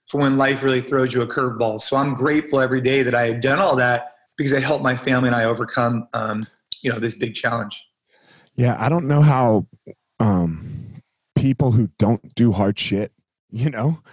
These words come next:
Speaker 2: like, how, how, when, when life comes to hit them with some hardness, how do they overcome that? Like, that one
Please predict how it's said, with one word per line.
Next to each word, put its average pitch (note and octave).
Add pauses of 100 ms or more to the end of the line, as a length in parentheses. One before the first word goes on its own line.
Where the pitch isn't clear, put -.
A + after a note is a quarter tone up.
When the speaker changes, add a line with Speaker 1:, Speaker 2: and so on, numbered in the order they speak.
(320)
Speaker 2:
like, A#2
how, B2+
how, B2
when, C3
when B2
life A#2
comes C3
to A2+
hit A#2+
them A2+
with A2
some G#2
hardness, B2 (320)
how B2+
do D#3+
they D3+ (100)
overcome A#2
that? D#2+
Like, F2+ (120)
that A2
one D#3